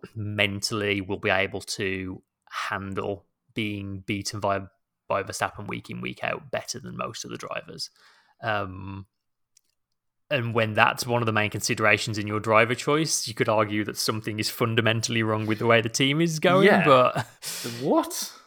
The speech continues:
Speaker 1: if your
Speaker 2: That's
Speaker 1: first concern is psychologically how your drivers are gonna deal with the fact they're always gonna lose, you know, oh, you can read that either as he being very, very, very complimentary to Max Verstappen,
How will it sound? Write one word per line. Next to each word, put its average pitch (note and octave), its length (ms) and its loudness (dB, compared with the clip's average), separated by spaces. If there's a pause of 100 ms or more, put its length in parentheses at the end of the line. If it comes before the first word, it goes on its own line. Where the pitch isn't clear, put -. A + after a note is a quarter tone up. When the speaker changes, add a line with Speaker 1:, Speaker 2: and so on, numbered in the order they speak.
Speaker 1:
if - 140 -2
your F3 100 10
Speaker 2:
That's F#3 60 2
Speaker 1:
first E3+ 240 8
concern C#3+ 520 6
is B2+ 260 0
psychologically B2 800 4
how A#2+ 100 6
your A#2 140 4
drivers G#2+ 380 4
are A2+ 60 -2
gonna G#2 160 -4
deal G#2 340 0
with G2+ 260 -6
the G#2+ 80 -6
fact A2+ 280 -4
they're A2 180 0
always G#2 440 0
gonna G#2 180 -2
lose, G2 480 -4 (600)
you D3 100 0
know, G#2+ 220 8
oh, - 320 2 (200)
you D3 120 -2
can C#3+ 180 2
read D#3 220 6
that C#3 140 4
either B2 220 2
as G#2+ 500 4 (320)
he - 220 -16 (100)
being A2 300 0
very, A2+ 280 6
very, G#2+ 300 4
very G2+ 260 4
complimentary G2+ 640 -6
to G2+ 100 -10
Max A2 220 -6
Verstappen, - 520 -8